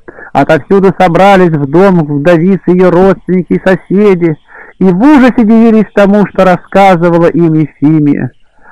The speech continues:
Все хвалили имя Господне и величали и прославляли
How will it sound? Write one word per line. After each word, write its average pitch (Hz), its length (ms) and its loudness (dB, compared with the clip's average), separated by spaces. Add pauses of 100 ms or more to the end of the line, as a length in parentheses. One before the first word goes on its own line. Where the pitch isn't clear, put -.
(260)
Все 196 200 2
хвалили 175 400 2
имя 175 340 2
Господне 151 640 -2
и 180 100 -4
величали 208 760 0
и 226 40 0
прославляли 185 840 0